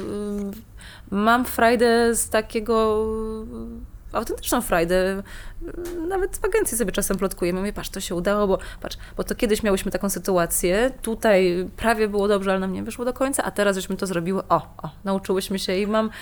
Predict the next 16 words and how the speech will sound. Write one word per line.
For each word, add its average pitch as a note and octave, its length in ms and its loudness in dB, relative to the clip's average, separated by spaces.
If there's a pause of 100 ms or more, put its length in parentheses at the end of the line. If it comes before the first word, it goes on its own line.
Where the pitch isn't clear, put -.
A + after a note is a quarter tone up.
(240)
mam A3 200 2
tą A3+ 200 4
radość A3+ 520 4
z - 60 -4
tego, A3 240 2
że A3 100 -2
się C4+ 200 0
u-, E4+ 200 -2
że D#4 140 -2
się G4+ 140 0
uczymy, G#3 380 4
że, G#3 140 0
że G#3+ 100 -2
jesteśmy A#3 260 -2
coraz, B3+ 320 -2 (340)
e, - 420 0